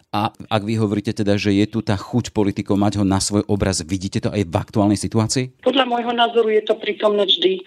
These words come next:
Speaker 2: Preto, lebo tak, ako je vysoko postavený na piedestal ten generálny prokurátor, ako keby to bola najdôležitejšia moc,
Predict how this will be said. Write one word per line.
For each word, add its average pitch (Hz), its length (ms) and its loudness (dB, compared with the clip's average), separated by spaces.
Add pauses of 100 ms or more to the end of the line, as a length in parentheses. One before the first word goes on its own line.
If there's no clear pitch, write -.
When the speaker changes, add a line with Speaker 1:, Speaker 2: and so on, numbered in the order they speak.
(260)
Speaker 2:
Preto, 214 320 0
lebo 196 500 2
tak, 226 300 2
ako 233 160 2
je 214 80 4
vysoko 220 400 0
postavený 214 560 0
na 202 160 2
piedestal 214 560 0
ten 196 160 2
generálny 208 480 2
prokurátor, 196 640 0
ako 196 240 -2
keby 196 260 -2
to 196 140 0
bola 202 260 2
najdôležitejšia 196 920 0
moc, 214 240 0